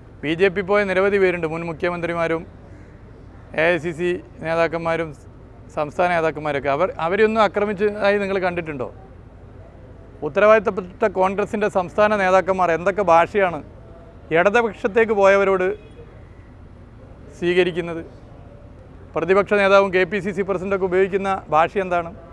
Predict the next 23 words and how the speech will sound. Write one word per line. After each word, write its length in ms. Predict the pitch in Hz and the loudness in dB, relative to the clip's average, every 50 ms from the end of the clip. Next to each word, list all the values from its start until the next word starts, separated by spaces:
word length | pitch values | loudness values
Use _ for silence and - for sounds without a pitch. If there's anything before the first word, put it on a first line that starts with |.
| - - - - - - - - - - - - - - - - - - - - - - - | -20 -20 -20 -20 -20 -18 -16 -16 -16 -16 -16 -18 -20 -20 -20 -20 -20 -20 -20 -20 -16 -4 0
കെ 100 | 156 165 180 165 | 0 0 2 0
പി 80 | 220 208 180 | -2 -2 -2
സി 60 | 226 190 | -2 -2
പ്രസിഡന്റ് 300 | 226 208 175 214 226 220 196 | -2 -2 -2 0 0 0 0
എന്ന് 120 | 214 220 214 | 2 2 4
പറഞ്ഞത് 360 | 208 202 202 214 214 214 214 220 214 - - - - - - 165 | 4 4 2 2 2 2 2 2 2 -2 -10 -20 -20 -16 -10 -6
ഒരു 100 | 180 190 180 - | -6 -6 -4 0
പ്രാണി 440 | - 185 175 185 202 214 226 233 247 247 202 | 2 4 6 6 6 6 4 4 2 2 2
പോയാലുള്ള 460 | 220 208 208 208 208 208 208 202 202 202 190 | 4 4 6 6 6 6 4 4 2 2 0
നഷ്ടം 260 | 175 165 - - 208 190 | -2 -4 -4 -4 -4 -2
പോലും 160 | 185 190 185 180 | 0 0 0 0
ഉണ്ടായില്ല 300 | 170 156 151 151 156 151 143 139 | 0 2 2 2 2 0 -2 -2
എന്നല്ലേ, 220 | 139 139 156 160 151 147 | -2 0 0 2 2 0
അങ്ങനെയല്ലേ 320 | 151 170 180 180 175 170 156 | 0 -2 -2 -2 0 0 0
പറഞ്ഞത്? 220 | 147 143 135 135 139 151 | 0 -2 -4 -2 -2 -2
ഒരു 60 | 165 - 165 | -2 2 4
പ്രാണി 340 | 165 170 185 214 240 254 240 220 | 6 6 8 6 6 4 4 4
പോയാലുള്ള 440 | 202 202 196 196 202 196 190 185 185 180 | 4 6 6 6 4 4 2 0 -2 -2
നഷ്ടം 240 | 165 139 - - 165 156 | -4 -4 -4 -4 -4 -2
പോലും 160 | 156 151 147 143 | -2 -2 -2 -4
ഉണ്ടായില്ല. 340 | 131 131 123 120 113 110 101 95 - - - - - - - - - - - - - - - - - - - - - - - - - - - - - - - - - - - - - - - - - 156 | -4 -4 -4 -4 -6 -10 -12 -16 -16 -20 -20 -20 -20 -20 -20 -20 -20 -20 -20 -20 -20 -20 -20 -20 -20 -20 -20 -20 -20 -20 -20 -20 -20 -20 -20 -20 -20 -20 -20 -20 -20 -20 -20 -20 -20 -20 -20 -10 0 4
കോൺഗ്രസിനകത്ത് 720 | 160 185 208 220 233 226 - 247 233 233 220 226 190 240 233 | 6 6 6 6 4 0 2 2 4 4 4 4 2 2 0
നിൽക്കുന്ന 300 | 226 185 - 226 214 226 | 0 2 2 2 2 2